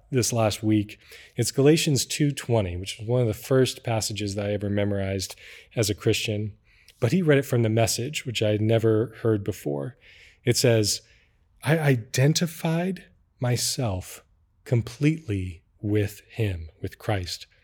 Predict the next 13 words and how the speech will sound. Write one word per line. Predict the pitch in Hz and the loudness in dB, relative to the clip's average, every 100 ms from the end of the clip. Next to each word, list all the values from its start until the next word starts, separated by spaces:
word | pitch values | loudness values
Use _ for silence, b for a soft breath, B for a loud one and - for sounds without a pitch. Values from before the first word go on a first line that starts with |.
| b b b b b _ | b b b b b _
"Indeed, | 135 123 147 147 123 110 B B B - | 2 6 8 8 4 0 B B B -2
I | 131 | 6
have | 143 127 120 | 6 6 6
been | 127 120 | 4 4
crucified | - - 180 190 - 139 - 101 87 85 85 - _ | -2 -2 2 2 0 -2 -4 -6 -6 -10 -14 -18 _
with | 110 101 | -2 -2
Christ. | - 107 92 85 - - _ _ _ _ _ _ _ _ _ _ - | -6 -8 -6 -8 -12 -14 _ _ _ _ _ _ _ _ _ _ 0
My | 131 139 - | 4 4 4
ego | 139 131 139 139 151 | 4 6 8 8 6
is | - 117 107 | 2 2 2
no | 117 117 | 4 4
longer | 123 120 117 113 | 6 4 4 2
central. | 107 113 107 - 98 101 | 0 -2 -2 -4 -8 -10